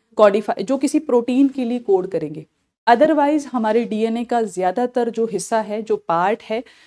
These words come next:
जो सेगमेंट्स हैं, वो नॉन फंक्शनल हैं, मतलब कि वो किसी प्रोटीन के लिए कोड नहीं करते। ये बात आपको क्लियर हुई? For example इतना जो डीएनए का सेगमेंट है, ये एक किसी प्रोटीन के लिए कोड करता है, फिर इतना जो सेगमेंट है, ये किसी प्रोटीन के लिए कोड नहीं करता।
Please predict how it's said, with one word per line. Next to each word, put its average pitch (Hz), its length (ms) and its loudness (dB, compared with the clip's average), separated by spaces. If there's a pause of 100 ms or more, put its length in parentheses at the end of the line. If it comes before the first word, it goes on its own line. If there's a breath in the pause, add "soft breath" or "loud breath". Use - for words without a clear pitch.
(120)
जो 196 60 -2
सेगमेंट्स 220 600 -2
हैं, 269 120 -2
वो 262 140 0
नॉन 208 440 2
फंक्शनल 262 480 -2
हैं, 269 240 -2
मतलब 233 380 -4
कि 247 200 -6
वो 254 140 -4
किसी 247 360 -8
प्रोटीन 220 480 -4
के 220 120 -8
लिए 214 160 -6
कोड 202 300 2
नहीं 175 300 -6
करते। 156 380 -8 (500)
ये 254 60 -2
बात 269 220 0
आपको 277 220 0
क्लियर 269 280 -2
हुई? 285 200 -6
For 226 260 4
example 226 640 0 (360 soft breath)
इतना 320 440 -4
जो 339 140 -2
डीएनए 254 380 -2
का 262 140 0
सेगमेंट 233 460 -2
है, 254 160 -4
ये 262 100 -4
एक 277 360 -4
किसी 254 240 -6
प्रोटीन 226 460 0
के 233 160 -6
लिए 226 160 -4
कोड 185 240 -2
करता 170 300 -6
है, 160 60 -16 (500)
फिर 285 100 0
इतना 285 420 -4
जो 330 140 -4
सेगमेंट 269 460 0
है, 294 140 -4
ये 302 80 -4
किसी 311 320 -4
प्रोटीन 254 420 -2
के 240 140 -4
लिए 240 160 -2
कोड 220 300 2
नहीं 196 320 -4
करता। - 360 -8